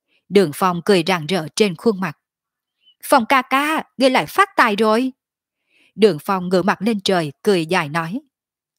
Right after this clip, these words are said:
"Người tốt sẽ luôn được báo đáp. Chân lý này mãi mãi không bao giờ thay đổi." Trước đây,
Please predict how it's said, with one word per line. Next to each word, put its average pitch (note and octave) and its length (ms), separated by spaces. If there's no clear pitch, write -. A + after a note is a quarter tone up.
"Người F#3 280
tốt G#3+ 340
sẽ - 240
luôn F3+ 200
được E3+ 180
báo E3 180
đáp. B3 240
Chân G#3+ 180
lý F3+ 160
này F#3 280
mãi F#3+ 200
mãi F3 180
không A#3+ 280
bao A#3+ 100
giờ F#3 200
thay G3+ 160
đổi." D#3 260
Trước C#4+ 200
đây, F3 260